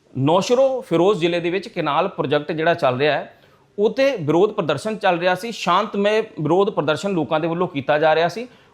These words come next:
ਔਰ ਵੀਹ ਮਈ ਨੂੰ ਜੇ ਐਸ ਐਫ ਐਮ ਸੰਗਠਨ ਦੇ ਨਾਲ ਸੌ ਤੋਂ ਦੋ ਸੌ ਲੋਕ ਬਾਈਪਾਸ ਬੰਦ ਕਰਕੇ ਪ੍ਰੋਜੈਕਟ ਦਾ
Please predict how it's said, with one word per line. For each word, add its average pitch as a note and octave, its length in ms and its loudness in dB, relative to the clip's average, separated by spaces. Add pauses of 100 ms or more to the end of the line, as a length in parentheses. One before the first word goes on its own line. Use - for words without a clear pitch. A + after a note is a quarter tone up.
ਔਰ A3 160 2
ਵੀਹ G3+ 340 0
ਮਈ D#3+ 220 -2
ਨੂੰ F#3+ 240 -2
ਜੇ F#3+ 220 2
ਐਸ F3 280 0
ਐਫ D#3+ 160 0
ਐਮ F#3 220 -6
ਸੰਗਠਨ E3+ 440 -2
ਦੇ F#3+ 80 -2
ਨਾਲ F3 320 0 (240)
ਸੌ F#3+ 480 0
ਤੋਂ A3+ 160 2
ਦੋ E3 200 2
ਸੌ G#3+ 180 2
ਲੋਕ F#3 320 0
ਬਾਈਪਾਸ C#3+ 500 -2
ਬੰਦ C#3 260 -2
ਕਰਕੇ D#3 320 -2
ਪ੍ਰੋਜੈਕਟ D3 400 -4
ਦਾ F3 400 -2